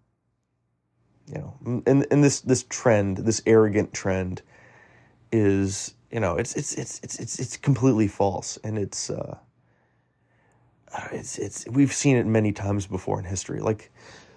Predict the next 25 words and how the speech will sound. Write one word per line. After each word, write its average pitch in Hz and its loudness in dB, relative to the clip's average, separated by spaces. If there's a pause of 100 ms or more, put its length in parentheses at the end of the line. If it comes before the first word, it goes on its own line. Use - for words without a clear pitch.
(280)
<sighs> - -10 (1700)
people 139 2
in 117 2
the 110 2 (560)
Industrial 110 2
Revolution 101 2 (600)
thought 95 0
this - 0
way 95 2
about 92 2
medieval 98 2
peoples, - -6 (600)
right? 92 -2 (1200)
But 95 0 (260)
at - -8
the 135 2
end 147 6
of 127 4
the 110 4
day, 101 2 (280)
humanity 120 2
doesn't 95 2 (140)
really 95 -4
change. 92 -6
Humanity 104 -2